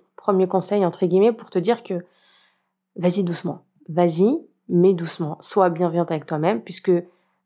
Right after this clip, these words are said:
aller trop vite, ça ne servira à rien. Tu vas t'épuiser, on le connaît, hein, ce, cet exemple-là, où, ben, aller trop vite, ça s'épuise. Euh, mais voilà,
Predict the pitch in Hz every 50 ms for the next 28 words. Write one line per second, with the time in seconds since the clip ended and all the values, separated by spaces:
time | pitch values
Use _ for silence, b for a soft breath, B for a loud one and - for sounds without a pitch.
0 | b - 175 175 180 180 - - 196 180 202 196 202 - - 180 165 156 156 -
1 | - - 165 156 147 160 151 156 151 160 170 190 214 214 - - 170 156 139 -
2 | - - - - 175 151 - 202 220 202 170 151 151 151 - 165 160 185 226 208
3 | 185 180 180 - 175 165 - - - - 170 156 151 165 151 - - 156 160 180
4 | 226 233 b b b b b b b b b - 180 170 170 170 160 - - 170
5 | 175 180 180 - 190 180 196 196 - 165 - - 170 - - 202 214 226 220 214
6 | - _ _ _ _ _ _ _ - 170 165 160 156 156 151 151 156 156 165 180
7 | 180 180 156 143 147